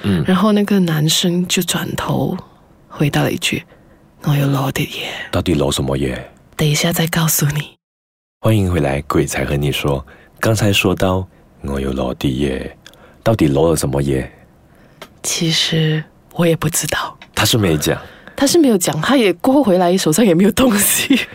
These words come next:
Speaker 1: 反正就是，哎，不过啊，出了那个楼层之后，你的那些男生朋友都没有抓着他。
Speaker 2: 就是因为他们慌，他们不敢踏出那一，那一层，
Speaker 1: 嗯。
Speaker 2: 所以过后关了电梯过后，他们才惊觉自己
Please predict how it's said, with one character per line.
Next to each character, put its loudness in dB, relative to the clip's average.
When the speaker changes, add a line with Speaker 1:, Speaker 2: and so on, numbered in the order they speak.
Speaker 1:
反 2
正 4
就 2
是， 2
哎， 2
不 0
过 4
啊， 4
出 0
了 2
那 2
个 0
楼 4
层 0
之 0
后， 4
你 4
的 4
那 4
些 2
男 2
生 0
朋 0
友 4
都 0
没 2
有 2
抓 2
着 0
他。 -2
Speaker 2:
就 2
是 4
因 6
为 2
他 0
们 4
慌， 2
他 2
们 4
不 -2
敢 2
踏 0
出 0
那 4
一， 2
那 2
一 0
层， 0
Speaker 1:
嗯。 2
Speaker 2:
所 4
以 4
过 2
后 2
关 4
了 2
电 4
梯 2
过 2
后， 2
他 2
们 4
才 2
惊 4
觉 2
自 0
己 0